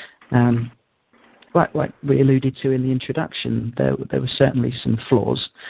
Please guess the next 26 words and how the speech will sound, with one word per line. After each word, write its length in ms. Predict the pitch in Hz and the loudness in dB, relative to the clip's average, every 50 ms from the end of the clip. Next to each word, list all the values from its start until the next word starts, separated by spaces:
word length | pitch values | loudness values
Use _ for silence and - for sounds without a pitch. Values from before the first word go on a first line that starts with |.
| - - - - _ _ - | -18 -18 -20 -20 _ _ -4
Um, 460 | - 123 127 127 120 120 117 117 120 - _ _ _ _ _ _ _ _ _ _ _ _ _ _ - - - | -2 0 2 2 2 2 0 -2 -4 -10 _ _ _ _ _ _ _ _ _ _ _ _ _ _ -16 -12 -2
but, 240 | - 117 - - - - - | 2 2 2 2 0 -4 0
uh, 320 | 131 120 123 123 120 117 113 120 - - | 0 2 2 2 2 0 -2 -4 -6 -6
I 100 | 143 143 | -4 -2
don't 200 | 143 127 117 - | 0 -2 -2 0
think 220 | - 120 120 - | -2 -2 -2 -2
it 100 | 135 - | -4 -4
was, 100 | 123 123 123 - - - - - | -4 -6 -6 -6 -10 -12 -10 -8
<laughs> 480 | 190 - - - - - - - - - | -8 -8 -8 -10 -18 -18 -18 -8 -4 -2
it 80 | - | 0
was 120 | 165 139 127 - | 0 0 0 0
by 160 | 131 131 143 | 2 2 4
any 160 | 143 131 117 - - | 2 2 0 -2 -6
stretch, 320 | - - 135 - - - - - - | -6 -6 -6 -6 -6 -8 -8 -6 -2
um, 300 | 127 120 120 117 117 - - | 0 0 0 0 0 0 -2
a, 80 | 123 - - | -4 -6 -6
a 40 | 131 | -4
disaster. 640 | 110 123 113 120 127 147 170 170 - - - 110 107 - - - - - - - - - - | -2 -2 0 2 2 2 0 -2 -4 -6 -8 -8 -8 -8 -14 -18 -20 -18 -18 -18 -18 -16 -16
Uh, 600 | - - - 135 131 131 135 131 131 131 147 160 - | -14 -4 0 2 4 4 4 4 2 0 -2 -4 -4
but 80 | 185 - | -2 0
anyway, 360 | 110 254 262 170 139 131 120 - - | 0 2 2 2 0 0 -2 -6 -8
Scott 300 | - - 180 - - - | -6 -4 -4 -4 -4 -4
Buck 220 | 170 156 139 - - - - - - - - | -4 -4 -4 -6 -8 -16 -20 -20 -20 -14 -10
has 120 | - 135 - - - | -8 -8 -8 -4 -2
taken 320 | 147 139 135 - 139 131 | 0 0 0 2 0 2
over, 340 | 127 123 117 110 110 107 117 | 2 2 0 0 -2 -4 -4